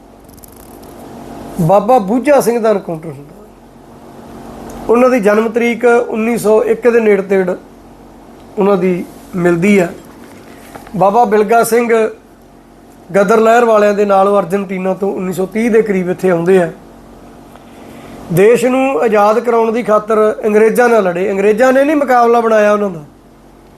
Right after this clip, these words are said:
ਮੁਕਾਬਲਾ, ਪਹਿਲਾ ਮੁਕਾਬਲਾ ਜਦੋਂ ਸ਼ੁਰੂਆਤ ਮੁਕਾਬਲਿਆਂ ਦੀ ਹੁੰਦੀ ਆ,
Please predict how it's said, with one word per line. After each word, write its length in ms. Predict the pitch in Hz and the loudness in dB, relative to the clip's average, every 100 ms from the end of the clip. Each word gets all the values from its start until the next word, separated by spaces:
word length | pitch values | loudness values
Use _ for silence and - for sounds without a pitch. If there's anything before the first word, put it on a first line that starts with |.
| - - - - - - - - - - - - - - - - - 202 | -20 -20 -20 -20 -20 -20 -20 -20 -18 -18 -16 -16 -16 -16 -14 -14 -8 -2
ਮੁਕਾਬਲਾ, 640 | 185 185 208 220 247 269 | -2 0 2 2 2 2
ਪਹਿਲਾ 500 | 277 - 294 320 311 | 0 -2 0 2 2
ਮੁਕਾਬਲਾ 540 | 269 240 240 240 240 240 | 2 0 0 0 0 -2
ਜਦੋਂ 200 | 233 240 | -2 -4
ਸ਼ੁਰੂਆਤ 560 | - 294 320 247 214 | -4 -4 0 0 0
ਮੁਕਾਬਲਿਆਂ 500 | 208 196 190 185 190 | -4 -2 0 0 -4
ਦੀ 120 | 190 | -6
ਹੁੰਦੀ 300 | 165 180 196 | -8 -6 -6
ਆ, 160 | 175 165 | -6 -8